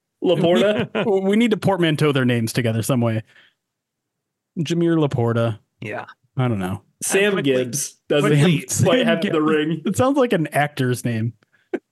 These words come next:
Speaker 3: And quickly just throwing him in here again. I mentioned a little bit earlier, but we do need to get out of here. But, um,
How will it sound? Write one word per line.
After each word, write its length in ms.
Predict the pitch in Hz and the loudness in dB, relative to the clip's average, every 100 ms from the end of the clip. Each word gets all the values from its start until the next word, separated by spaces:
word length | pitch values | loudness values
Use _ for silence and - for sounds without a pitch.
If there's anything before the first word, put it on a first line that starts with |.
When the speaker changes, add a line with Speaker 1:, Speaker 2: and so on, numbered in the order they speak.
| - - | -12 -6
Speaker 3:
And 100 | 185 | -4
quickly 280 | 262 254 | -2 -2
just 200 | 180 165 | -2 -4
throwing 300 | - 180 165 143 | -2 0 0 -2
him 180 | 151 | -2
in 100 | 139 | -2
here 220 | 135 139 127 | -2 -2 -2
again. 260 | 123 123 | -4 -4
I 80 | 120 | -4
mentioned 360 | 127 127 131 120 | -4 -4 -4 -6
a 40 | |
little 200 | 117 123 | -6 -6
bit 160 | 120 113 | -6 -6
earlier, 500 | 131 120 113 107 107 - | -6 -6 -6 -8 -10 -8
but 180 | 120 120 | -8 -6
we 80 | 123 | -6
do 140 | 135 | -6
need 100 | 123 | -6
to 60 | 117 | -6
get 140 | 120 | -6
out 80 | 113 | -6
of 60 | |
here. 120 | 110 107 | -8 -10
But, 260 | 113 - | -12 -8
um, 260 | 120 110 | -8 -8